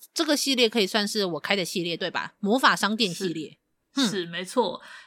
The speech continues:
Speaker 2: 对，这个算是，怎么说？其实要说这种魔法商店系列的话，应该说我们把大概同类型的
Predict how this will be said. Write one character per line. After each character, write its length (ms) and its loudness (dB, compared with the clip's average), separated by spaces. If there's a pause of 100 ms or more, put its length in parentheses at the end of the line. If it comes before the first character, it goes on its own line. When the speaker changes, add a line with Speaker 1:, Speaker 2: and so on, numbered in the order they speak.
(280)
Speaker 2:
对， 300 -2
这 140 -2
个 140 6
算 260 2
是， 460 -4 (180)
怎 120 -6
么 100 -6
说？ 420 -6 (600)
其 300 2
实 240 -2
要 200 2
说 220 -2
这 60 -6
种 160 4
魔 160 -2
法 180 -4
商 200 -2
店 180 -2
系 360 -8
列 280 -4
的 140 -8
话， 960 -4
应 100 -6
该 100 2
说 120 4
我 60 2
们 180 0
把 180 2
大 160 6
概 60 2
同 260 -6
类 160 0
型 220 -8
的 280 -8